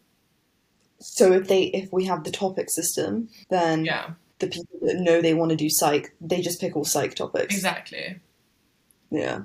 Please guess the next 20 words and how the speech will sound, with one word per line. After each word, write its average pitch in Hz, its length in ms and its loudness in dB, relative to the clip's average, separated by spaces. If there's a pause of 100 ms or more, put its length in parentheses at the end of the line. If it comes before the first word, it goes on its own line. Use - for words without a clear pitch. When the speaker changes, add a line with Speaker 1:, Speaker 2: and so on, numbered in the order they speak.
(240)
Speaker 1:
Okay, - 200 -8
Speaker 2:
Like, 185 100 -8
Speaker 1:
fine. 185 100 0
Speaker 2:
I 185 80 2
can't 190 280 -2
really 175 260 -4
f-, - 100 -14 (840)
floor 190 260 -4
that 113 220 -6
system. 185 420 -4
I 139 80 -4
really 156 300 -4
think 160 180 -10
we 160 100 -8
should - 220 -14
do 156 160 -6
something - 360 -10
with - 160 -16
it. - 200 -14 (800)
Speaker 1:
Yeah. 160 440 2